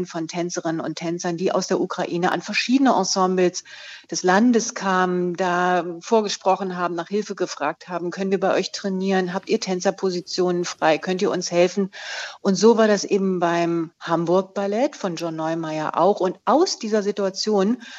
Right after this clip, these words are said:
ist im Sommer zweitausendzweiundzwanzig eine erste Zusammenarbeit, eine erste kleine Aufführung entstanden. Die war eben verantwortet von Edwin Revasow,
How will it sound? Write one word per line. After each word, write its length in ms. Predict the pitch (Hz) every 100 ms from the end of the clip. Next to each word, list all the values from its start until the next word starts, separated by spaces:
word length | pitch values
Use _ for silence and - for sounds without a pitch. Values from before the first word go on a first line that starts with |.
| - -
ist 240 | - -
im 180 | - 185
Sommer 400 | 170 170 220 220
zweitausendzweiundzwanzig 1500 | 220 - 170 180 180 185 175 165 170 170 165 - 156 202 -
eine 200 | 170 -
erste 520 | 202 262 269 - 240
Zusammenarbeit, 960 | 240 190 202 226 226 196 190 196 196 196
eine 200 | 175 -
erste 300 | 190 214 202
kleine 440 | - 185 175 175
Aufführung 440 | 220 247 254 226 214
entstanden. 680 | 190 185 - 180 180 175
Die 140 | 165 170
war 140 | 170
eben 180 | 156 165
verantwortet 680 | - - 160 202 202 190 185
von 160 | 190
Edwin 340 | - - - 170
Revasow, 560 | 165 170 180 175 175